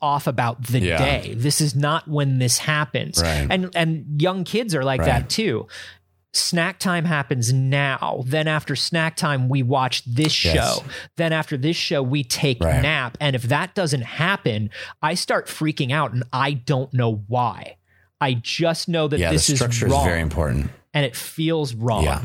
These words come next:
Speaker 1: Um, and so that's why it becomes so important for kids, I think. But it is, and it's nice to know that it's more about, because of that, it's easy to look at this study and go like, "Of course, these kids just want the rules followed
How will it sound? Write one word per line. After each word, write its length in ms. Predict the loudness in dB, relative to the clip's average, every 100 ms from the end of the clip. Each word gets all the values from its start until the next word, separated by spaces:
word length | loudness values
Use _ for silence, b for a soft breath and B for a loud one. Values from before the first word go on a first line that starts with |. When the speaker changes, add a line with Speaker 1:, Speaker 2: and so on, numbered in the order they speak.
| -8 B B -4
Speaker 1:
Um, 340 | 0 0 -2 0
and 120 | 0
so 140 | 0
that's 160 | 0 0
why 120 | 0
it 60 | 0
becomes 320 | 0 2 2
so 160 | 2 2
important 440 | 0 0 2 0
for 100 | 0
kids, 300 | 0 0 2
I 80 | 0
think. 180 | 0 0
But 100 | 0
it 100 | 0
is, 240 | 0 -4 B B B B B B B B B _ _
and 100 | -2
it's 140 | -2 0
nice 260 | 0 0 -2
to 80 |
know 140 | 0 0
that 120 | 0
it's 140 | -2 0
more 260 | 2 2
about, 640 | 2 2 2 2 0 -2 -2
because 340 | -2 0 0 2
of 60 |
that, 180 | 2 2
it's 140 | 0 0
easy 220 | 2 2
to 80 | 2
look 200 | 2 0
at 60 |
this 140 | 0 0
study 480 | 2 2 2 0 -4 B B
and 100 | 0
go 80 | 2
like, 160 | 0
"Of 120 | -2 -2
course, 400 | 0 2 2 0
these 180 | 0
kids 280 | 0 0 2
just 240 | 0 0 0
want 380 | 0 0 -2
the 80 | 0
rules 500 | 0 2 2 2 0
followed 560 | 0 0 0 0 -2